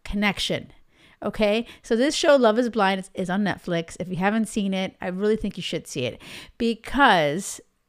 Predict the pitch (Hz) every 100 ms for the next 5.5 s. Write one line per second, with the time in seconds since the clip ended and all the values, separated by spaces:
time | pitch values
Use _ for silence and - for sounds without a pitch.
0 | - 208 202 202 - - 214 240 311 285
1 | 294 285 - 226 196 170 185 170 - 196
2 | 175 151 - 220 202 - 180 170 165 165
3 | - 202 214 226 240 254 240 247 294 330
4 | - - - 269 240 311 480 571 254 226
5 | 220 175 117 - -